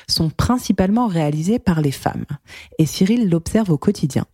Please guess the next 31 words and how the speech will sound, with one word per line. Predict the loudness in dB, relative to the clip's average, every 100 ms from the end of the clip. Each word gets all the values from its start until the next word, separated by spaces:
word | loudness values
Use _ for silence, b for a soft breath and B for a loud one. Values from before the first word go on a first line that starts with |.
| _
puisque | -2 0 2
les | 2 2
évaluations | 0 0 0 0 -2 0
laissées | 2 2 0 -2 -2
sur | -4 -2
ces | -2
produits | 0 -2 -2 -6 -6
sont | -4 0
majoritairement | 0 2 2 0 0 0 0 -2 -8
faites | -2 -2 0
par | -2 0
des | -2
femmes, | -2 -2 -4 _
souvent | -4 -2 0 0
mères | 0 -2
de | -2
famille. | -2 -4 -8 _ _ _ _ B B B B B B
Le | 0
fait | 0 0
que | -2
ce | 0
soit | 0 2
un | 2 0 0
homme | -2 -4
qui | -2 -2
ait | 0
créé | 0 2
une | 2
marque | 0 0 0
de |
lessive | 2 0 0 -2 -2